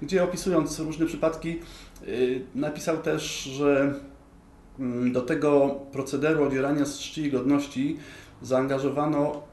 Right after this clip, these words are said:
teoretycznie apolityczne środowiska i osoby, czyli rozmaitych celebrytów, artystów, piosenkarzy, aktorów. Y, i właśnie to w tym tkwi też, y,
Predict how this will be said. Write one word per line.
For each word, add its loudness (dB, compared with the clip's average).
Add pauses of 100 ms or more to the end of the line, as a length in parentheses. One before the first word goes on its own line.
(640)
teoretycznie 0 (340)
apolityczne 0
środowiska 0
i 4
osoby, -2
czyli -4
rozmaitych -2
celebrytów, -2
artystów, -4
piosenkarzy, -6 (460)
aktorów. 0 (540)
Y, 2 (340)
i -6
właśnie 0 (460)
to -2 (180)
w -16
tym 4
tkwi -8
też, -2
y, 0